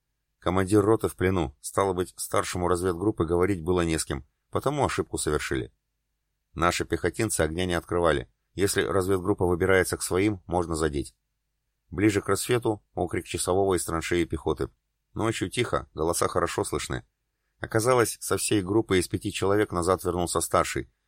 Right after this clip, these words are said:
да и тот приполз из последних сил. Ранен в бедро был, на нейтралке, жгут себе наложил. Его сразу к военврачу пронесли на шинели,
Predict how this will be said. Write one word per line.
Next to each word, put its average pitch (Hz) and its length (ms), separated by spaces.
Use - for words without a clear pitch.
да 101 140
и 104 60
тот 107 240
приполз 92 400
из 80 80
последних 80 480
сил. 73 260
Ранен 101 360
в 82 80
бедро 95 280
был, 71 240
на 85 120
нейтралке, 87 640
жгут 90 260
себе 76 200
наложил. 69 460
Его 123 220
сразу 117 320
к - 60
военврачу 101 480
пронесли 87 420
на 82 100
шинели, 76 500